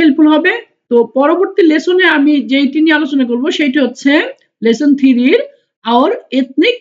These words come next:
friends। So এই লেসনটি দেখার আমন্ত্রণ রইল।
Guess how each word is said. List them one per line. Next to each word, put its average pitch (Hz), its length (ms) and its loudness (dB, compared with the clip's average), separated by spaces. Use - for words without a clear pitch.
friends। 359 320 0
So 247 100 2
এই 320 160 0
লেসনটি 349 340 0
দেখার 294 240 -2
আমন্ত্রণ 277 380 0
রইল। 320 200 0